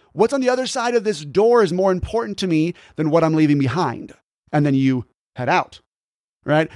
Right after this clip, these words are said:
And then when you get to the lobby, the doors leading out of the building are locked. Do you try them once or twice and then think, "Man, there's, there's no way out of here.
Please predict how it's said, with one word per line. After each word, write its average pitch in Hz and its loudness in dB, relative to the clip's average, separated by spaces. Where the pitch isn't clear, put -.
And 190 4
then 202 0
when 170 4
you 185 2
get 196 0
to 160 -4
the 151 2
lobby, 185 0
the 170 0
doors 190 4
leading 180 -4
out 139 -2
of 135 -6
the 127 -4
building 156 -2
are 135 2
locked. 165 -2
Do 170 2
you 170 0
try 190 0
them 196 0
once 190 2
or 185 -2
twice 175 -2
and 151 -2
then 160 0
think, 156 0
"Man, 214 4
there's, 131 -14
there's 113 -16
no 190 4
way 214 6
out 240 4
of 185 2
here. 185 0